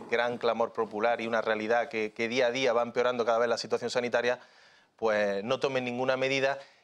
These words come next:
y los mismos actores del escenario catastrófico que hay, pues no queremos que sigan actuando, ¿no? Y eso es fundamental para que se produzca un cambio, ¿no? Y es lo que va a exigir la ciudad de Granada y la provincia de Granada, como está haciendo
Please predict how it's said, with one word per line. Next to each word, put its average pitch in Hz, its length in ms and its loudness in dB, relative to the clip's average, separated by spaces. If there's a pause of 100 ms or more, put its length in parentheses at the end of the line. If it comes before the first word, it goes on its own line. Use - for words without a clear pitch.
(100)
y 127 280 -2
los 120 180 0
mismos 143 800 0
actores 139 400 0
del 123 220 2
escenario 120 800 2
catastrófico 131 720 0
que 135 120 2
hay, 139 140 2
pues 117 160 -4
no 143 120 0
queremos 123 280 0
que 107 140 -8
sigan 107 220 0
actuando, 123 440 -2
¿no? 143 200 0
Y 110 220 -4
eso 135 240 -2
es 185 80 0
fundamental 123 760 -2
para 127 180 2
que 110 80 -6
se 113 140 -8
produzca 123 340 -4
un 120 80 -6
cambio, 107 380 -2
¿no? 151 220 -6
Y 123 120 0
es 139 60 4
lo 156 160 -2
que 147 100 2
va 139 80 4
a 143 40 0
exigir 151 440 -4
la 131 140 0
ciudad 113 260 0
de 123 80 2
Granada 135 460 2 (260)
y 120 80 -6
la 110 160 2
provincia 127 420 -2
de 127 80 4
Granada, 123 380 2
como 117 120 -4
está 131 140 -4
haciendo 135 460 -2